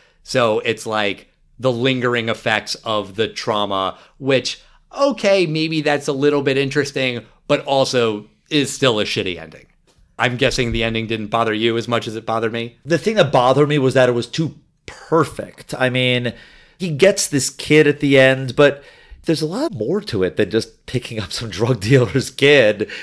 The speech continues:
Speaker 2: and just raising him as your own. Now they have a happy family, and in a weird way, they're like,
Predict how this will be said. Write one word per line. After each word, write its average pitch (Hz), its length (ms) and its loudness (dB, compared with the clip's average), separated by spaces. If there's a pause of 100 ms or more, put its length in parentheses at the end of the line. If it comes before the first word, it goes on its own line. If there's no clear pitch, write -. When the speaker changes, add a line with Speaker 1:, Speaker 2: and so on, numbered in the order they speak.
(120)
Speaker 2:
and 131 160 4
just 123 160 0
raising 131 320 2
him 123 60 0
as 113 120 0
your 110 140 2
own. 117 360 4 (520)
Now 123 260 -2
they 110 100 -4
have 104 100 -4
a 98 40 -8
happy 120 500 -2
family, 147 760 2
and 120 160 0 (480)
in 160 140 2
a 143 60 6
weird 151 360 6
way, 180 240 8
they're 131 160 6
like, 123 400 4